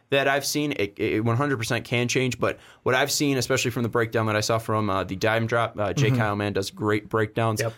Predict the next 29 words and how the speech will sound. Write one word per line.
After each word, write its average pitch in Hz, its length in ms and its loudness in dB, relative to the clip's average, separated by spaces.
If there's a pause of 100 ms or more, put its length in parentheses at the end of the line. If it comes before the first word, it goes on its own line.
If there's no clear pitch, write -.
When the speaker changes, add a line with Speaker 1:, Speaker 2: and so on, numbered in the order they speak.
Speaker 1:
He 127 100 2
broke 113 280 0
down 113 220 2
LaMelo 117 320 2
Ball. 113 300 2 (160)
Um, 98 160 -2
he 110 160 -4
pointed 147 320 0
out 135 180 0
some 131 240 0
negatives 123 400 2
from 120 200 0
him, 117 160 0
but 107 280 -2
taking 123 360 -2
all 120 280 2
of 110 100 0
that 107 180 2
in, 107 180 -2
I, 101 240 -2
I 104 40 0
still 110 260 0
do 104 120 -2
think 104 200 -2
that 98 100 0
he's 101 180 -2
worth 104 320 0
a 98 120 0
risk, 104 480 0